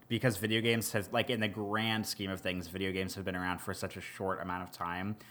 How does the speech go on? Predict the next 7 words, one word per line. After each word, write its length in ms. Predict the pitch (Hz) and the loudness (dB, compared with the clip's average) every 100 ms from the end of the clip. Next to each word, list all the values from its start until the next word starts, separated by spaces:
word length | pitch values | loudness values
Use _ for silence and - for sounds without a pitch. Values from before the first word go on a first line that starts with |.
| - - | -20 -2
how 120 | - 123 | 6 6
quickly 580 | - - 123 127 123 | 4 0 0 4 4
the 140 | 113 101 | 6 2
technology 720 | - 104 104 98 98 90 92 | 2 2 4 4 4 0 -2
has, 220 | 95 90 | -2 -2
like, 200 | 92 87 92 | 0 -2 -4
leapt 640 | 87 85 92 - - | -6 0 0 0 -8